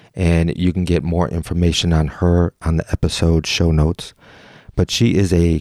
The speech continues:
graphic facilitator, and she enhances and invigorates discussions and conferences and meetings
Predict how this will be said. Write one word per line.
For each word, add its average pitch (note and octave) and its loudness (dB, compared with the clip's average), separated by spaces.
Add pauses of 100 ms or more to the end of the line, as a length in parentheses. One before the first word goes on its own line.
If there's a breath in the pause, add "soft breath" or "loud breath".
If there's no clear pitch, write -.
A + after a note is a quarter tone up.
graphic F#2 0
facilitator, F2 -2 (380)
and D#2+ 4 (380 loud breath)
she G2+ 2
enhances F2+ 0
and D#2+ 2
invigorates E2+ 2
discussions F2 0
and C#2+ -4
conferences F2 0
and C#2+ -2
meetings F2+ 2